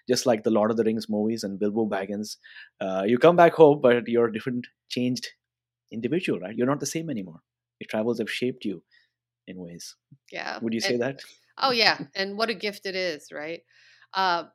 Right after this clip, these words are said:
Speaker 2: just being so lucky to have so many friends all over the world is amazing. Um, and what that does, you know, for me, it fills my soul. You know, it
Speaker 1: Mm-hmm.
Speaker 2: really, it's kind of like, it's my medicine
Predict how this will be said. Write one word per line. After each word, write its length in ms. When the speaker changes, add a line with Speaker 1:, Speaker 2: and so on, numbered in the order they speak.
Speaker 2:
just 560
being 240
so 360
lucky 380
to 100
have 240
so 180
many 180
friends 400
all 140
over 180
the 80
world 400
is 120
amazing. 680
Um, 400
and 260
what 280
that 200
does, 400
you 100
know, 100
for 180
me, 460
it 100
fills 320
my 140
soul. 460
You 120
know, 260
it 160
Speaker 1:
Mm-hmm. 40
Speaker 2:
really, 600
it's 200
kind 240
of 80
like, 220
it's 320
my 180
medicine 560